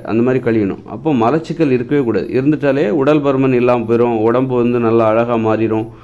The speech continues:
உடல்ல நோய் இருக்காது. அஹ், இப்படி பல, பல நன்மைகள் ஏற்பட்டுவிடும். மன அழுத்தம் இருக்காது, தலைவலி இருக்காது, உடம்பு அதிகப்படியா உஷ்ணம் ஏற்படாது. அப்ப என்ன பண்ணணும்னா, மலச்சிக்கல் இல்லாம இருக்கணும் அப்படின்னா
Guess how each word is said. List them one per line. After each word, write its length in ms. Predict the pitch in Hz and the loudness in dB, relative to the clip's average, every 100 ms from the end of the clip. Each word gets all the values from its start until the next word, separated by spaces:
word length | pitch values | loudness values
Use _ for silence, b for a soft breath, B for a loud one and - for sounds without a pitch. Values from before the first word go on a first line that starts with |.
| B B | B B
உடல்ல 360 | 113 120 131 123 | 0 2 4 4
நோய் 260 | 117 120 | 4 4
இருக்காது. 460 | 117 110 110 107 110 117 - B B B | 2 0 -2 0 -2 -6 -12 B B B
அஹ், 140 | - 127 | -2 0
இப்படி 220 | 123 151 | 2 0
பல, 240 | 131 123 139 135 123 | 2 2 2 2 0
பல 280 | - 131 135 | 0 0 2
நன்மைகள் 480 | 127 131 143 135 113 | 2 2 2 2 2
ஏற்பட்டுவிடும். 520 | 110 101 95 85 - - - | 0 -4 -4 -4 -8 -16 -8
மன 240 | 117 120 127 | -2 0 0
அழுத்தம் 280 | 117 117 | 0 -2
இருக்காது, 280 | 104 107 107 | -4 -2 -4
தலைவலி 420 | 110 117 127 123 | -2 0 2 2
இருக்காது, 520 | 110 101 104 104 104 101 | 0 -2 -2 -2 -2 -2
உடம்பு 340 | 110 120 117 | -2 -2 0
அதிகப்படியா 500 | 104 110 117 110 110 | 0 0 0 0 0
உஷ்ணம் 360 | 107 110 127 117 | -2 -4 -4 -2
ஏற்படாது. 400 | 107 104 101 95 | -2 -4 -4 -2
அப்ப 220 | 104 113 | -4 -2
என்ன 200 | 135 135 | 0 0
பண்ணணும்னா, 440 | 147 123 113 104 104 | -2 0 0 0 0
மலச்சிக்கல் 580 | 110 110 135 151 139 117 | 0 -2 -4 -6 -4 -2
இல்லாம 320 | 113 117 113 | 0 0 0
இருக்கணும் 300 | 101 101 101 | -2 -2 -2
அப்படின்னா 340 | 90 90 92 | -2 -4 -4